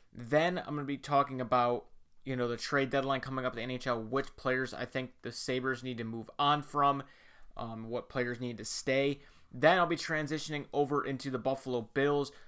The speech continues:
talk about why I think cornerback or defensive line or edge rusher is the position the Bills will select in the first round of this year's draft. And we will close today's show with just a little bit of baseball, as baseball has just started back up again. I'm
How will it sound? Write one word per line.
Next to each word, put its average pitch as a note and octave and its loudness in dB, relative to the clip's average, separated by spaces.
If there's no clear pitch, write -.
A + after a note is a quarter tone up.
talk F3 2
about F3+ 4
why C3 4
I C3+ 2
think - -6
cornerback C#3 2
or C3+ 0
defensive B2 -4
line B2 -2
or A2+ -8
edge C3+ 2
rusher C#3+ 0
is D#3+ 0
the D3 -2
position C3+ -4
the A#2+ -4
Bills C3 -4
will B2 -6
select A#2 -6
in D#3 2
the C#3 0
first - 2
round B2+ 2
of A2+ -2
this B2+ -4
year's A#2+ -6
draft. B2+ 0
And D3 0
we F3 6
will E3+ 4
close D3 0
today's C3+ 0
show C3+ 4
with C3 -2
just C#3 -10
a D#3 -4
little F#3+ -2
bit E3+ 2
of D#3+ -2
baseball, D3+ 0
as C3+ 2
baseball C3+ -4
has A#2 -4
just A#2 -8
started B2 0
back A#2+ 0
up C#3+ 2
again. C#3 0
I'm - -20